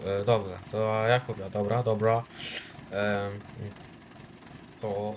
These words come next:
dobra, kupuję, proszę pana. Dobra. E, kasiora. Trzy pięćdziesiąt, proszę. Dziękuję. A papiery, a tutaj jakieś papiery, proszę. Dziękuję. Dobra, do widzenia. Nara. <laughs> Osiem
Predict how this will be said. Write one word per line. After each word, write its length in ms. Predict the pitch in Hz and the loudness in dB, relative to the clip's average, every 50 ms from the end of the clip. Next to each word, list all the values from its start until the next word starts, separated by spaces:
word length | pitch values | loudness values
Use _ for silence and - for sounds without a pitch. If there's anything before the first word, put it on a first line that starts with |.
| - | -2
dobra, 320 | - 131 139 135 135 131 123 | 2 4 4 4 4 2 0
kupuję, 320 | - - - - 107 101 | -2 -2 0 2 2 2
proszę 260 | 101 - - - - - | 0 -2 -6 -8 -8 -8
pana. 180 | - 98 98 98 95 101 | -6 -6 -6 -6 -2 0
Dobra. 240 | 104 101 101 - - - - - - - - - - - - | 0 0 0 -2 -6 -10 -12 -10 -8 -8 -6 -8 -8 -8 -2
E, 140 | - 104 107 | 0 0 2
kasiora. 600 | 104 - 117 - - 135 135 139 143 147 156 - - - - - - - - - - | 2 2 2 4 6 6 8 8 6 4 2 0 -6 -16 -18 -18 -20 -20 -20 -18 -16
Trzy 160 | - - - | -14 -14 -10
pięćdziesiąt, 420 | - - 104 104 113 113 - 113 110 | -6 -6 -4 -4 -2 -2 -2 -2 0
proszę. 440 | - - 110 - - 135 143 147 143 - - - - - - - - - - - | 0 0 2 6 6 6 6 6 2 -4 -12 -16 -20 -18 -18 -18 -18 -16 -14 -12
Dziękuję. 480 | 95 95 95 98 98 101 107 120 135 135 - - - - - - - - - - - | -12 -10 -6 -4 0 4 4 4 4 2 0 -4 -12 -18 -20 -20 -20 -20 -20 -18 -18
A 40 | - | -16
papiery, 460 | - - - - 123 123 139 135 123 | -16 -14 -12 -8 -6 -4 2 4 6
a 140 | 117 113 113 | 6 6 4
tutaj 280 | 113 - 110 104 104 104 | 2 -2 -4 -2 0 0
jakieś 260 | 101 101 - 98 - | 0 0 -4 -6 -10
papiery, 480 | - - - - - - 104 110 113 117 | -10 -12 -14 -10 -8 -6 -4 -4 -4 -4
proszę. 480 | - - 110 110 - - 113 117 117 110 | -4 -4 -6 -4 -4 -4 -2 -2 -2 -2
Dziękuję. 800 | 107 98 - - - 107 110 110 107 107 110 113 113 113 113 110 107 - - - | -4 -8 -8 -8 -8 -6 -6 -4 -2 2 4 4 6 6 4 2 0 -6 -10 -10
Dobra, 380 | - - - - 87 87 98 107 | -8 -8 -6 -4 -2 0 2 4
do 140 | 107 135 | 6 6
widzenia. 380 | 135 139 131 131 127 127 127 127 - - - - - - - - - - - - - - | 6 6 6 4 4 4 2 0 -2 -4 -12 -18 -16 -16 -16 -16 -16 -16 -16 -16 -12 -6
Nara. 300 | - 113 117 117 120 120 | -2 0 2 4 4 4
<laughs> 40 | 131 139 139 - - - - - - - - - - - - - - - - - - - - - - - - - - - - - - - - - - - - - - - - - - - - - - - - - - - - - - - - - - - - - - - - - - - - - - - - - - - - - - - - - - - - - - - - - - - - - - - - - - - - - 110 107 | 2 2 2 2 2 2 0 -4 -8 -12 -14 -12 -10 -10 -10 -10 -10 -10 -12 -14 -16 -16 -18 -18 -18 -18 -18 -18 -18 -18 -16 -16 -16 -18 -18 -18 -16 -16 -16 -16 -16 -16 -16 -16 -16 -16 -16 -16 -16 -14 -14 -14 -14 -14 -14 -14 -14 -14 -14 -12 -12 -12 -12 -12 -12 -12 -14 -14 -14 -12 -12 -12 -14 -14 -14 -14 -14 -14 -14 -12 -12 -12 -12 -12 -12 -12 -12 -12 -12 -14 -14 -14 -14 -14 -14 -14 -12 -12 -12 -12 -12 -12 -12 -12 -10 -10
Osiem 240 | - - - 113 | -6 -4 -2 -2